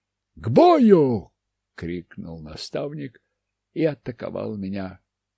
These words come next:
шаровой молнией. «Что, уже?» Не успел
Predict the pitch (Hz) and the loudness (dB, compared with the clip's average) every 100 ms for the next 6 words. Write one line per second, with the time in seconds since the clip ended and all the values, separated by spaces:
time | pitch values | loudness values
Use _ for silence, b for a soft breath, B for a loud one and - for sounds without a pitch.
0 | _ - - - 80 92 92 98 95 82 | _ -18 -12 -12 -10 -8 -6 -6 -6 -10
1 | 80 87 101 85 80 80 80 78 _ _ | -10 -6 -6 -6 -10 -14 -16 -18 _ _
2 | _ _ _ _ _ _ _ - - 65 | _ _ _ _ _ _ _ -20 -18 -16
3 | 65 73 - 175 226 - _ _ _ _ | -16 -10 -6 -4 -6 -10 _ _ _ _
4 | _ _ _ 90 110 113 - - - _ | _ _ _ -6 -4 -4 -8 -16 -18 _
5 | 123 117 101 | -2 -2 -4